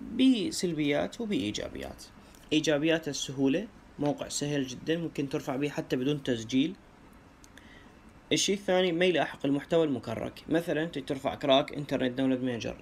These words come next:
تريد ترفع كراك للويندوز، فترفع على هذا الموقع، لأن الموقع اللي راح نستعرض هنا الباقيات، آه،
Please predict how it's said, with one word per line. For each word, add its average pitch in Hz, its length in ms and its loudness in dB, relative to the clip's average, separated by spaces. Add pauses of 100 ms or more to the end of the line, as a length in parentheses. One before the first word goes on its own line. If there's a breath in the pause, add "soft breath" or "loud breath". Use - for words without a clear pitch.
تريد 135 180 -2
ترفع 127 420 -4 (500 loud breath)
كراك 139 340 2
للويندوز، 110 560 -2 (420 loud breath)
فترفع 170 400 -2
على 156 180 0
هذا 135 200 2
الموقع، 120 400 -4
لأن 139 320 2 (500)
الموقع 151 440 0
اللي 135 240 2
راح 147 140 0
نستعرض 151 420 -2
هنا 135 80 -4
الباقيات، 147 540 0 (920 loud breath)
آه، 131 420 2